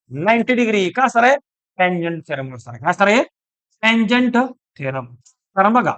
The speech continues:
ही जी काही लाईन आहे एमआर, ही लाईन एमआर ही टँजंट आहे. ही, ही ओएम असणार आहे, ती काय आहे?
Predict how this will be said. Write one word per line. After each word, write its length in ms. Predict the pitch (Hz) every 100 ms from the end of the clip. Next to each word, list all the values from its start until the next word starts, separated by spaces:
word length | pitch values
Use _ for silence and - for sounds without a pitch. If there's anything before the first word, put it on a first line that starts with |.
| _ _ _ _ _ _ _ _
ही 120 | 294 247
जी 120 | 277
काही 280 | 254 240 208
लाईन 200 | 220 208
आहे 220 | 180 185
एमआर, 240 | 196 165
ही 300 | - 240 226
लाईन 280 | 196 247 185
एमआर 300 | 214 180 180
ही 120 | 160 202 226
टँजंट 340 | 202 240 196
आहे. 100 | 170 - _ _ _ 254
ही, 140 | 226 247 _ _
ही 60 | 214 - -
ओएम 340 | 220 269 254
असणार 180 | 196 180
आहे, 80 | 170
ती 140 | 226
काय 200 | 240
आहे? 40 | 233